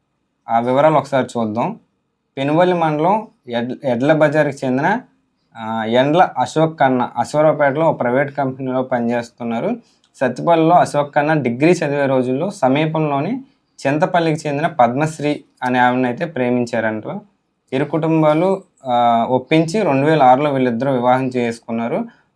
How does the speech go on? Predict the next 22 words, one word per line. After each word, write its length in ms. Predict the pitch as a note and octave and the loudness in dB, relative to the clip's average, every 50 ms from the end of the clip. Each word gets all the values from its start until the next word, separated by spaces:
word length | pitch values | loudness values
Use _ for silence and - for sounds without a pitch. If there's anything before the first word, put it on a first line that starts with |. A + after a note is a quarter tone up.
| _ - | _ -2
వారికి 220 | B2+ D#3 C#3+ C#3+ - | -2 -2 -2 -4 -4
హర్షిత 420 | - C#3 B2 B2+ - - D#3+ C#3+ | 0 0 0 0 -2 -2 0 2
అనే 220 | C#3 D#3+ D#3 E3+ E3+ | 4 4 4 2 0
ఇంటర్ 220 | C#3+ C3+ D3+ D3 | 0 -2 -4 -4
చదివే 640 | - D3+ C#3 C#3 C#3+ C#3+ C#3+ C3+ C3 B2+ B2 A2+ A2 - - | -4 -2 -2 -2 0 0 0 0 0 0 -2 -4 -6 -8 -6
కూతురు 300 | - C3 C3 B2+ C3 C3+ | -4 -2 -2 0 2 2
అయితే 180 | C3 B2+ B2 C3 | 2 2 2 0
ఉంది. 420 | B2 A#2+ A#2 B2 D3+ G3+ A#3 A3+ _ _ _ _ _ _ - | -2 -2 -2 -2 -2 -4 -4 -6 _ _ _ _ _ _ 0
పద్మశ్రీ 480 | B2 A#2+ B2 D3 E3 E3 D#3+ D#3+ D#3+ D#3+ | 0 0 0 -2 -4 -4 -2 -2 -2 0
గారికి 360 | D3+ D3+ C#3+ D3+ D3+ F#3 G3+ | 2 2 0 0 0 0 0
నెల 280 | F3 C#3 B2+ B2 B2 | 0 2 2 2 2
రోజుల 300 | B2 C3 C3+ D3 D3 D3 | 2 2 2 0 0 -2
కిందట 340 | C#3 C3+ C#3 B2+ B2+ B2+ B2 | -4 -2 -2 -2 -2 0 -2
జ్వరం 280 | D#3+ D#3 B2+ B2 A#2+ B2 | -2 -2 0 0 2 2
అయితే 240 | B2+ C3 B2+ C3 C3 | 2 0 0 -2 -2
వచ్చిందంట. 720 | B2 A#2 - - A#2+ A#2 A#2 A2+ A2+ A2 - E3+ A3+ B3 - _ _ _ _ _ _ _ _ - | -4 -4 -6 -6 -4 -4 -2 -4 -4 -2 -2 -4 -4 -4 -8 _ _ _ _ _ _ _ _ -8
ఆ, 320 | G#2+ A2+ A2+ A2 E2+ A#1 - - - | -4 -2 -2 -2 -2 -6 -10 -12 -4
ఒకరోజు 500 | A#2+ C3 B2+ - D3 D#3 E3+ E3+ F3 F3+ | -2 0 0 2 4 4 4 4 2 2
ఉన్నట్టుండి 640 | D#3+ C3 C3 D3 D#3 D#3 D#3 E3 D#3 D3+ D#3 F3+ | 0 2 2 2 0 0 0 0 0 2 2 2
ఒకసారి 460 | E3+ C#3 - - - C#3+ C#3 C#3+ D3+ | 2 0 0 -2 0 0 0 0 0
కింద 220 | C3+ - C#3 C3+ C3 | -2 -2 -2 0 0
పడిపోవడంతో 840 | C3 C#3 C#3 C3+ B2+ C3 C3+ C3+ C3 C3+ C3 C3 - C3 C#3+ B3 | 0 0 0 0 0 0 0 0 0 0 -2 -2 -2 -2 -2 -2